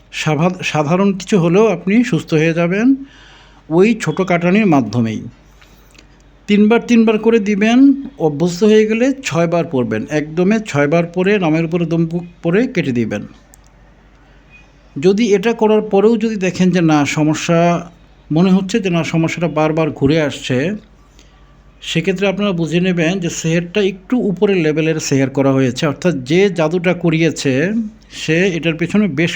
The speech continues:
খরচ করিয়েছে। সাধারণ কিছু না, কিছু না কিছু দ্রব্য সংযোজন করে দিয়েছে, কিংবা কোনো না কোনো শক্তি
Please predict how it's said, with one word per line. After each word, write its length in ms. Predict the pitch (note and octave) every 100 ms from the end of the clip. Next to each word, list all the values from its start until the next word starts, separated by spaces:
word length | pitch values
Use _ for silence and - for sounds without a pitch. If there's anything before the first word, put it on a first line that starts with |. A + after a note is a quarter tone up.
| -
খরচ 220 | D3+ F3 F3
করিয়েছে। 420 | C#3+ B2 G#2 - G#2 - - _ _ _ _ -
সাধারণ 500 | - - D#3 D#3+ F#3+ F#3+
কিছু 280 | F#3+ E3+ E3 C#3+
না, 80 | E3 A#3+ - - - - - - -
কিছু 180 | G#3+ -
না 120 | A3+ A#3
কিছু 320 | A#3 A3 B3 C4 B3 C#3+
দ্রব্য 320 | D3 F#3 F3 A3
সংযোজন 540 | A3 F3 F3 F#3 F#3+ F#3+
করে 160 | F#3 F#3
দিয়েছে, 460 | F3 F3+ F3 - G3+ A3+ A3+
কিংবা 300 | G3+ G3 G#3+ A#3 -
কোনো 200 | G3 G3+
না 120 | G#3+ G#3+
কোনো 180 | G#3 G#3+ A#3 C4 - - - - -
শক্তি 520 | - - F3 F3 -